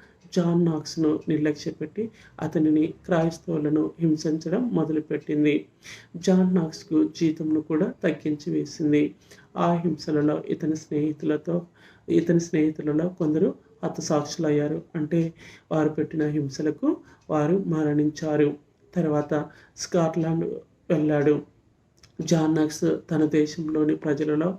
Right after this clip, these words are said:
మార్పును, వాక్యానుసారంగా జీవించుటను చూచి ప్రభువును స్తుతించి స్వేచ్ఛగా దేవుని వాక్యాన్ని బోధించుటకు ఆరంభించాడు. ఒకసారి జాన్ నాక్స్ ప్రసంగించుచుండగా రాణి అయిన మేరీ, కొంతమంది స్కాట్లాండ్ బిషప్లు కూడా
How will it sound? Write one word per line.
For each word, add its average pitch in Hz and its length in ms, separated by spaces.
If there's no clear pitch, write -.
మార్పును, 151 560
వాక్యానుసారంగా 160 1040
జీవించుటను 151 760
చూచి 185 320
ప్రభువును 175 400
స్తుతించి 156 680
స్వేచ్ఛగా 160 680
దేవుని 175 280
వాక్యాన్ని 156 440
బోధించుటకు 151 760
ఆరంభించాడు. 151 920
ఒకసారి 156 580
జాన్ 151 280
నాక్స్ 151 320
ప్రసంగించుచుండగా 160 1080
రాణి 175 420
అయిన 156 340
మేరీ, 156 480
కొంతమంది 151 580
స్కాట్లాండ్ 156 640
బిషప్లు 160 500
కూడా 165 340